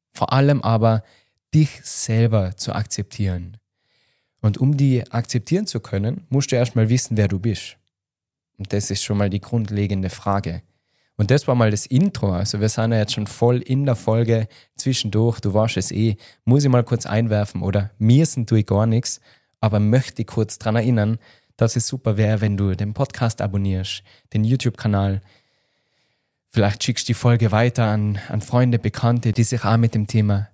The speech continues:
beschäftigen wollen, aber vielleicht noch nicht den richtigen Zugang gefunden haben. Ich sag wie immer vielen Dank für die Unterstützung und schau auch gerne mal auf meine Webseite für Yoga-Retreats.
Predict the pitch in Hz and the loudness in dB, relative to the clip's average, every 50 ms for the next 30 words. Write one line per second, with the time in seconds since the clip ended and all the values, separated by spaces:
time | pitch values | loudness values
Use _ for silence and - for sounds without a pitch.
0 | _ _ - 107 - - 147 147 - - - 127 117 110 101 101 104 107 107 107 | _ _ -4 -2 0 2 2 0 0 0 0 2 2 4 4 4 4 6 6 4
1 | 107 104 - - - _ _ _ - 104 101 98 - - 107 101 101 101 - 104 | 2 0 -2 -8 -20 _ _ _ -4 -2 -2 -2 0 2 2 2 2 0 -2 -2
2 | 101 101 104 104 - 101 98 98 104 117 110 - - 107 104 98 - - - 127 | 0 0 0 -2 -2 -4 -6 -2 -2 -4 -4 -2 -4 -4 -6 -4 -6 -4 -4 -2
3 | 120 120 104 104 - - - 107 101 - 104 101 101 98 98 98 95 95 - - | 0 0 -2 -2 -4 -6 -6 -6 -4 -4 -2 -2 0 0 -2 -2 -4 -8 -12 -20
4 | - _ _ - 107 - 120 110 107 117 110 110 104 98 - 123 117 107 101 104 | -20 _ _ -6 -2 0 0 0 2 0 0 0 0 0 0 0 0 2 2 2
5 | 104 107 - - - 101 107 101 113 104 - - 123 117 - - - 107 104 101 | 0 0 -4 -4 -4 -4 -2 -2 -2 -4 -2 -2 -4 -4 -2 -2 -2 -2 -2 -2
6 | - - - - _ _ _ - 107 - 117 110 101 - - 101 101 104 101 98 | -6 -10 -20 -20 _ _ _ -8 0 2 2 2 2 2 2 2 4 4 4 4
7 | 95 92 85 - 80 92 - - 95 90 90 92 98 120 147 147 - - 117 107 | 2 2 0 -2 -4 -6 -4 -2 -4 -2 0 0 0 0 0 -2 -2 -2 -2 -2
8 | 101 - 107 101 95 - _ - _ _ _ _ _ - 90 92 104 127 127 113 | -2 -2 -4 -4 -4 -6 _ -20 _ _ _ _ _ -6 -4 2 4 4 4 4
9 | 113 104 98 90 - - 104 101 98 - - - - | 2 0 0 -4 -4 0 0 0 0 -2 -6 -8 -8